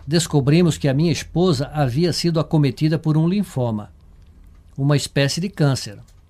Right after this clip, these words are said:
Quando o médico nos deu a notícia,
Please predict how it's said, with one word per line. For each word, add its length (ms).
Quando 220
o 60
médico 360
nos 160
deu 160
a 40
notícia, 600